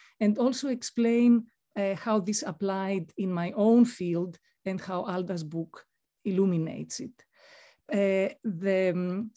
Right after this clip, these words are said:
if, if as a medievalist you wanna study not the Western Middle Ages,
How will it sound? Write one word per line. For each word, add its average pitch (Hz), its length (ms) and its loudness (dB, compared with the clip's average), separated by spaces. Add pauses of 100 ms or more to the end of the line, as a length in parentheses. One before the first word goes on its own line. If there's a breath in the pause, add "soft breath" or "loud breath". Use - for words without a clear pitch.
if, 240 280 2
if 285 280 2
as 254 140 0
a 269 60 4
medievalist 202 800 4
you 185 80 -4
wanna 196 220 -2
study 190 360 -2
not 240 240 2
the 247 100 4
Western 214 480 0
Middle 156 280 -6
Ages, 156 480 -6